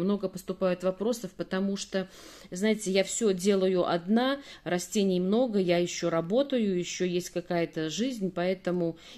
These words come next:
извините, по мере возможности буду отвечать. А пока спасибо, дорогие друзья, за внимание.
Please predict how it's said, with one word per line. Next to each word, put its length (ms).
извините, 640
по 200
мере 380
возможности 800
буду 420
отвечать. 800
А 80
пока 260
спасибо, 440
дорогие 400
друзья, 460
за 140
внимание. 680